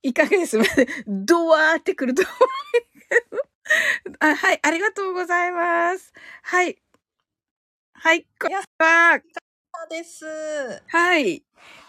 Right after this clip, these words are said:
Speaker 1: ねえ、ちょっとお聞き苦しかったけれどもですね。
Speaker 2: いえいえ、全然全然。素晴らしかったです。
Speaker 1: <laughs> はい。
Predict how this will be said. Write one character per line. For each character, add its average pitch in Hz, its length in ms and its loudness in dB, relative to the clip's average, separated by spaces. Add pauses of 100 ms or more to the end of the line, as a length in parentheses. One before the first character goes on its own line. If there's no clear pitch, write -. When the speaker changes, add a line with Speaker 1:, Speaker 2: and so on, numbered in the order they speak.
Speaker 1:
ね 285 380 4
え、 - 60 -20
ち - 80 2
ょ 302 40 2
っ - 140 -6
と 208 160 6
お 202 120 2
聞 302 140 0
き 320 140 0
苦 320 160 0
し - 140 -4
か - 80 2
っ 294 80 -2
た 349 80 -2
け 285 120 -2
れ 254 120 0
ど 220 140 -6
も 208 120 -2
で 285 100 -4
す 190 120 -8
ね。 190 100 -8
Speaker 2:
い 190 40 -6
え - 60 -6
い 320 360 -16
え、 277 40 -16
全 - 220 -6
然 285 140 -12
全 - 0 -
然。 277 200 -2
素 262 80 -12 (240)
晴 349 240 2
ら 370 140 0
し - 80 -20
か 330 140 -2
っ - 100 -8
た 381 100 -10 (140)
で 254 160 -12
す。 - 180 -20 (300)
Speaker 1:
<laughs> - 240 -10
は 339 180 4
い。 233 80 -6